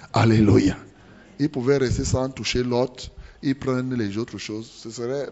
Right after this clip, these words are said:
pas, mais le jour où ils ont touché à celui qui s'appelle ne me touche pas, c'était grave dans leur camp. Alléluia. C'est très important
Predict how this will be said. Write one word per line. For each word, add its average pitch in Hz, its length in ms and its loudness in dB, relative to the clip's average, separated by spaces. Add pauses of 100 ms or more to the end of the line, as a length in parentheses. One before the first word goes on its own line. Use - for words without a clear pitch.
pas, 127 260 -2 (300)
mais 120 140 -2
le 127 160 -2
jour 156 140 -6
où - 20 -4
ils 160 140 -4
ont 156 140 -4 (120)
touché 127 300 -6
à 139 100 -4
celui 117 320 -8
qui - 120 -18
s'appelle 113 400 -6 (340)
ne 110 80 -6
me 107 200 -2
touche - 500 2
pas, - 220 -8 (760)
c'était 120 420 -6
grave 113 580 -2
dans 87 200 -2
leur 87 260 -4
camp. - 180 -10 (800)
Alléluia. 117 1000 10 (1040)
C'est 127 120 4
très 214 340 10
important 180 640 6